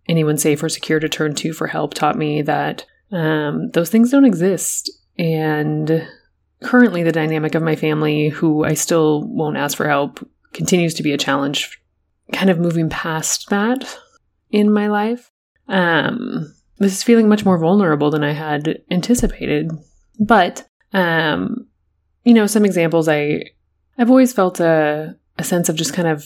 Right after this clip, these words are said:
not belonging and not having that safety space. I've always made friends easily and,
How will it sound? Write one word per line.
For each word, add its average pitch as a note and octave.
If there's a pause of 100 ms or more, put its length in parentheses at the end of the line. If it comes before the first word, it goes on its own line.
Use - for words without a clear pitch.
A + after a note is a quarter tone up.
(140)
not F3+
belonging D#3
and C#3+
not C#3+
having D3
that C#3+
safety D#3
space. D#3 (480)
I've F#3+
always A#3
made G3+
friends B3
easily C4
and, D#3